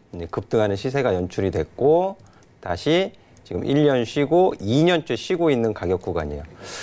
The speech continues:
근데 이 사천칠백 원에서 오백 원 가격은 뭐 굉장히, 에, 폭등을 시켰던 가격 부분에 이제 와 있는 가격이거든요. 그래서 이 가격 부분에서는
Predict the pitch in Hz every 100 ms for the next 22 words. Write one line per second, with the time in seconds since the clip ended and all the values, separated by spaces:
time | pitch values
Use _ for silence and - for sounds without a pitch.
0 | - - 160 143 - 170 - - 220 220
1 | 208 202 - 240 233 233 226 196 147 131
2 | 165 170 160 127 131 131 127 151 147 135
3 | 101 87 82 107 113 127 95 101 165 -
4 | - - _ - - 85 - - - 220
5 | - _ - 196 190 185 175 160 - 233
6 | - 180 131 - _ _ - _ _ _
7 | - - 117 170 - - - 117 117 131
8 | 113 95 87 87 104 127 123 98 85 98
9 | 113 117 85 78 87 151 87 - - -
10 | - - 110 135 - - - - - -
11 | 147 139 170 190 202 196 185 185 190 202
12 | 202 190 131